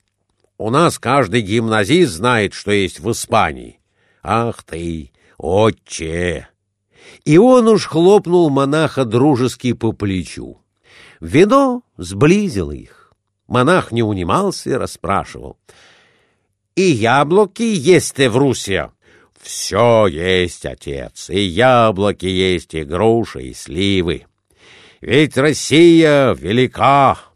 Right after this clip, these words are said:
В Петербурге чего не растёт, то в других губерниях растёт. Виноград есть, вино виноградное отличное есть, и даже апельсины, лимоны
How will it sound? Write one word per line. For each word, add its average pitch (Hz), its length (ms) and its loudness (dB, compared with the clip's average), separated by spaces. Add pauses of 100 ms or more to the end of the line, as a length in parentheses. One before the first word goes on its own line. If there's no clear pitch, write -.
(300)
В - 120 -20
Петербурге 113 840 0
чего 120 380 2
не 123 100 2
растёт, 123 580 0
то 90 140 -6
в 65 80 -14
других 104 520 0
губерниях 90 760 0
растёт. 85 680 -4 (440)
Виноград 110 840 0
есть, 82 720 -8 (420)
вино 123 480 2
виноградное 85 840 -2
отличное 76 640 -8
есть, 95 640 -2 (240)
и 65 100 -14
даже 85 300 -4
апельсины, 110 760 -2
лимоны 120 760 2